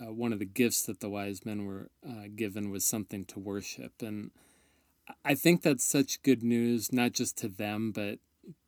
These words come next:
to everybody that would come to encounter or know Jesus afterwards. Um, it's good news because I think we all yearn to worship something,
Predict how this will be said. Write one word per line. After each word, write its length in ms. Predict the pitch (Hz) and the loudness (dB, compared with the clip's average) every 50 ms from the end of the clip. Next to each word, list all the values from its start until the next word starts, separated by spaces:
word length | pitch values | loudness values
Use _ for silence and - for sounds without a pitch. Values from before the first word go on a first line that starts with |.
| _ - | _ -6
to 180 | - 131 113 - | -4 -2 -2 -2
everybody 520 | 120 113 104 113 113 104 113 110 107 107 | -4 -4 -2 -2 -2 0 0 0 0 0
that 260 | 104 95 104 101 107 107 | 0 -2 -4 -6 -6 -6
would 380 | 107 101 101 101 - - - | -6 -6 -6 -8 -10 -14 -10
come 240 | - - 117 113 101 | -4 -2 -2 -2 -2
to 140 | - - 107 | -4 -6 -6
encounter 680 | 101 95 - - 107 107 104 104 104 101 101 101 98 | -6 -6 -6 -6 -6 -4 -4 -2 -2 -2 -2 -2 -2
or 40 | 98 98 | -4 -4
know 240 | 98 98 98 98 | -4 -4 -4 -4
Jesus 480 | 95 95 98 101 98 92 98 95 - - | -4 -4 -4 -4 -4 -4 -6 -8 -10 -8
afterwards. 760 | 107 101 98 - - - 117 113 113 113 113 107 - - - _ - - _ _ _ _ _ _ _ _ _ _ _ _ - - | -8 -8 -8 -8 -6 -4 -2 0 0 0 0 -2 -4 -6 -8 _ -16 -20 _ _ _ _ _ _ _ _ _ _ _ _ -10 -8
Um, 440 | 107 101 98 92 95 101 104 - - _ _ _ _ _ _ _ _ _ _ _ _ _ _ _ _ _ _ _ _ - | -8 -6 -6 -8 -10 -10 -12 -14 -16 _ _ _ _ _ _ _ _ _ _ _ _ _ _ _ _ _ _ _ _ -4
it's 160 | - 135 - | -4 -4 4
good 220 | - - 156 127 127 | 8 8 8 10 10
news 340 | 135 135 131 131 123 110 | 10 10 10 8 6 4
because 540 | - - 120 117 - - 110 110 107 98 98 98 104 98 _ _ - - | 2 -2 -2 -2 -2 -2 -2 -2 -2 -2 -4 -8 -12 -16 _ _ -4 -2
I 100 | 135 127 | 0 2
think 200 | 117 131 123 113 | 4 2 4 4
we 160 | 117 120 117 | 4 4 4
all 240 | 113 113 113 113 107 | 4 4 2 2 0
yearn 340 | 101 107 104 104 104 101 | 0 0 0 -2 -4 -4
to 140 | 95 - 107 | -6 -8 -6
worship 460 | 98 107 101 98 - - - 104 - | -4 -4 -4 -4 -4 -8 -10 -10 -10
something, 540 | - - 110 104 95 - - - 123 131 127 | -10 -8 -8 -10 -10 -10 -10 -10 -10 -10 -10